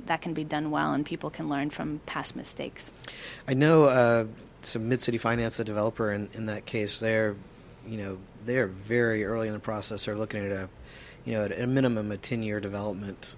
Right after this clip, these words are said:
Speaker 2: uh, project there.
Speaker 1: Wow.
Speaker 2: Um, and, you know, they're, they're already talking to residents about, you know, "Here's, here's how we're gonna help you," which I think is fantastic.
Speaker 1: It is.
Speaker 2: Um, so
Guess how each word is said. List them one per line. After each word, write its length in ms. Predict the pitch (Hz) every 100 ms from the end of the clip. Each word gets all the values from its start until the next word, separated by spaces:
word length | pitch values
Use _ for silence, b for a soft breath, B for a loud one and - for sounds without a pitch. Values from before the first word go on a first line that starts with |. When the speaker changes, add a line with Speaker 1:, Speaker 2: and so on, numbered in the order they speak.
| -
Speaker 2:
uh, 300 | 104 98 92 - -
project 540 | - 113 101 101 98 -
there. 320 | 101 98 95 B B B B
Speaker 1:
Wow. 300 | - 107 101
Speaker 2:
Um, 220 | 95 95 - -
and, 400 | - 104 98 95 98
you 100 | 107
know, 120 | 98
they're, 200 | 98 98 95 104
they're 200 | 131 113
already 400 | 113 117 110 104
talking 320 | 101 92 98
to 80 | 92
residents 440 | 95 92 95 95
about, 340 | 95 92 90 82 - - - - -
you 80 | 107
know, 220 | 90 92 -
"Here's, 380 | - 127 104 -
here's 200 | - 120
how 120 | 117 104
we're 100 | 98
gonna 140 | 95
help 220 | 104 92
you," 120 | 95
which 180 | 90 90
I 80 | 107
think 160 | 101 82
is 80 |
fantastic. 640 | - 85 - 78 82 - -
Speaker 1:
It 120 | 175
is. 340 | 180 160 - -
Speaker 2:
Um, 460 | - 107 95 92 87 60
so 480 | - - 95 92